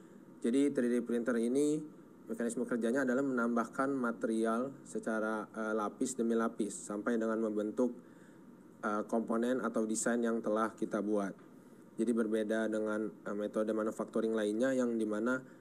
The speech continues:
kita membuang material, tapi kalau di three D printing ini kita menambahkan material. Sehingga hasilnya, eh, untuk produk-produk yang desain yang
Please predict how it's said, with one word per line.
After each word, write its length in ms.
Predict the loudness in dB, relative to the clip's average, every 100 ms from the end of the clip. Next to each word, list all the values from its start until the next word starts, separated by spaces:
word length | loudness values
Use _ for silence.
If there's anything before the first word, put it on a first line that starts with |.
| -6
kita 480 | -4 4 6 6 4
membuang 560 | 2 2 4 4 4 2
material, 560 | 0 0 0 2 0 -4 -6
tapi 240 | -4 -4
kalau 240 | -2 -2 0
di 160 | -2
three 160 | -2 -2
D 80 | -2
printing 320 | -4 -4 -2
ini 240 | -2 -2
kita 160 | -2 -2
menambahkan 480 | 0 0 -2 -2 -4
material. 480 | -2 -2 -2 -2 -6 -14 -20 -20 -20 -20 -20 -20 -20 -20 -16 -2
Sehingga 400 | 2 4 4 4
hasilnya, 560 | 4 4 4 2 0 -6 -20 -6
eh, 240 | 0 2 2
untuk 480 | 2 0 -2 -14 0
produk-produk 800 | 4 4 4 2 2 4 4 2
yang 240 | 2 2 0 -6 -20 -20 -20 -20 -18 0
desain 400 | 2 4 4 6
yang 560 | 4 4 4 4 2